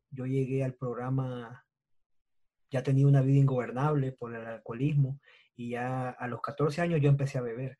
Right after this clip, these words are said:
y a los dieciséis ya, ya me había metido en muchos, en muchos problemas por mi ingobernabilidad y me costó mucho quedarme porque era joven, eh, entonces llegué después, ya tuve que tocar fondo,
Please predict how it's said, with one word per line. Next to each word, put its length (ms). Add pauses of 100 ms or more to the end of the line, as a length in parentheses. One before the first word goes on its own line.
(460)
y 180
a 60
los 140
dieciséis 800 (200)
ya, 600
ya 200
me 100
había 220
metido 360
en 80
muchos, 300 (300)
en 100
muchos 320
problemas 680 (440)
por 180
mi 140
ingobernabilidad 960 (560)
y 100
me 140
costó 340
mucho 380
quedarme 440
porque 260
era 120
joven, 720 (480)
eh, 600
entonces 960 (160)
llegué 260
después, 400
ya 400
tuve 180
que 100
tocar 340
fondo, 420